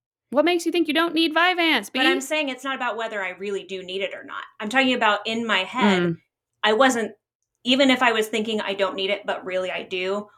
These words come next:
Speaker 2: what's important is that I wasn't thinking about getting it because of the needs that I have,
Speaker 1: Mm-hmm.
Speaker 2: that may be real or not. I was thinking about getting it so that I could achieve this effect that has nothing to do with those things.
Speaker 1: Mm. Two things can be true at the same time.
Speaker 2: Yeah.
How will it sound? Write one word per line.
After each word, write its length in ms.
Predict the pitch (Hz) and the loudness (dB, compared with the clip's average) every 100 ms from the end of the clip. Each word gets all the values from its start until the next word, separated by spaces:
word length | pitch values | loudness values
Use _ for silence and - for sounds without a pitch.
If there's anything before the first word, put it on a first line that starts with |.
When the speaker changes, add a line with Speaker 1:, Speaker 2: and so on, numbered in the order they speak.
| - | 2
Speaker 2:
what's 220 | 208 208 | 2 2
important 520 | 196 - 254 208 202 | -2 0 0 0 -4
is 140 | 190 190 | -6 -4
that 200 | 185 170 | -4 -4
I 80 | 196 | -2
wasn't 340 | 208 202 - | 0 -2 -4
thinking 260 | 208 190 190 | -8 -8 -8
about 260 | 185 165 - | -6 -6 -6
getting 220 | 180 180 | -8 -8
it 120 | 165 - | -12 -12
because 320 | 196 190 170 | -12 -10 -12
of 120 | 185 | -14
the 80 | - | -16
needs 340 | - - - - | -18 -16 -18 -18
that 100 | - | -14
I 140 | 185 | -6
have, 200 | 190 180 | -4 -4
Speaker 1:
Mm-hmm. 60 | 180 | -2
Speaker 2:
that 140 | 202 226 | -2 2
may 140 | 220 | 0
be 140 | 214 | 0
real 220 | 190 180 170 | -2 -4 -6
or 100 | 175 | -4
not. 220 | 180 - - _ _ _ - | -4 -6 -10 _ _ _ 2
I 140 | 196 | 2
was 160 | 208 202 | 2 0
thinking 300 | 233 214 208 | -2 -2 -2
about 240 | 190 - | -2 -2
getting 260 | 190 185 180 | -4 -6 -8
it 160 | 170 | -12
so 320 | - - 196 | -8 0 2
that 180 | 196 175 180 | 2 0 0
I 120 | 175 | -4
could 200 | - 190 | -6 -10
achieve 420 | - - 185 180 | -8 -8 -8 -6
this 160 | 190 185 | -6 -6
effect 260 | 185 175 | -8 -8
that 100 | 185 | -8
has 200 | - 175 | -10 -10
nothing 460 | 190 185 175 - - | -10 -6 -6 -6 -14
to 100 | - | -16
do 180 | - - | -14 -14
with 120 | - | -14
those 200 | - - | -18 -18
things. 360 | - - - 262 | -20 -20 -14 -4
Speaker 1:
Mm. 640 | 180 180 170 160 156 147 _ _ _ _ - | 2 4 6 6 2 -2 _ _ _ _ -8
Two 200 | - 185 | -2 0
things 300 | 185 180 170 | 2 2 0
can 140 | 180 | -2
be 100 | 165 | -2
true 260 | 160 170 165 | -2 0 -2
at 80 | 156 | -2
the 60 | |
same 280 | 165 160 156 | -6 -2 -2
time. 400 | 156 151 147 147 | -2 -2 -2 -6
Speaker 2:
Yeah. 180 | 220 240 | -10 -12